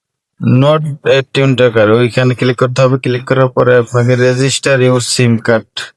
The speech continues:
এখানে আপনাকে ক্লিক করতে হবে। ক্লিক করার পরে এখানে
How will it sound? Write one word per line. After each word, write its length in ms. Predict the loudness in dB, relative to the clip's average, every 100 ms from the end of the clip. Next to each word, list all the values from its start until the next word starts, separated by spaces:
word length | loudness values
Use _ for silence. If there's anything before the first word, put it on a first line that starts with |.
| _ _ _ _ _ _ _ _ -2
এখানে 340 | 0 0 2
আপনাকে 440 | 0 0 -2 0 -2
ক্লিক 340 | -2 -4 -2
করতে 220 | -4 -2
হবে। 120 | -4
ক্লিক 260 | -2 -2 0
করার 260 | 2 2 0
পরে 260 | 0 -2
এখানে 380 | -2 0 0